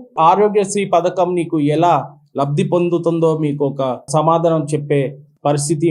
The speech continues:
మనకు ఈ, ఈ యొక్క పదవి కల్పిస్తుంది. కాబట్టి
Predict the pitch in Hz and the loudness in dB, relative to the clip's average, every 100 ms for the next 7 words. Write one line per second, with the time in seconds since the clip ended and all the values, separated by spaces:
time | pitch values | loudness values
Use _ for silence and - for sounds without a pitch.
0 | 143 147 147 143 139 131 143 143 131 - | 0 0 0 -2 -4 -4 -2 -2 -4 -4
1 | 131 143 139 120 - 110 - 101 101 - | -2 0 0 -2 -6 -14 -14 -16 -20 -20
2 | _ _ _ - 139 151 165 175 | _ _ _ -4 0 0 0 -2